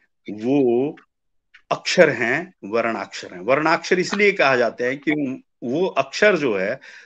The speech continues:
वो एक particular ध्वनि की इकाई को वर्ण करता है। जैसे स्वयंवर में स्त्री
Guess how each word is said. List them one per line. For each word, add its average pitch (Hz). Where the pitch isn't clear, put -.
वो 160
एक 160
particular 180
ध्वनि 135
की 180
इकाई 135
को 123
वर्ण 147
करता -
है। -
जैसे 143
स्वयंवर 165
में 160
स्त्री 151